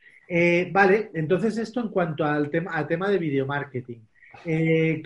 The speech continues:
a nivel de marketing, eh, digital, aquí había puesto Julio, no, pero obviamente Julio no. A nivel de marketing digital, Juan, cuéntanos,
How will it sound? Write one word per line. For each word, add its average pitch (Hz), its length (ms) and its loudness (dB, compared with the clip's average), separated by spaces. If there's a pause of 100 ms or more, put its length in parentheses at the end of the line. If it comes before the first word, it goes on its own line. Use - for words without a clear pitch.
a 170 140 0
nivel 165 420 4
de 214 200 10
marketing, 196 920 0 (140)
eh, 143 600 2
digital, 139 520 -2
aquí 139 140 -8
había 143 200 -2
puesto - 260 -14
Julio, 156 260 -6
no, 127 180 -6
pero - 140 -20
obviamente 127 420 -12
Julio 131 220 -6
no. 165 160 -8 (300)
A 143 60 -6
nivel 156 220 2
de 190 80 4
marketing 190 400 0
digital, 156 540 -2
Juan, 170 440 -2
cuéntanos, 180 760 -2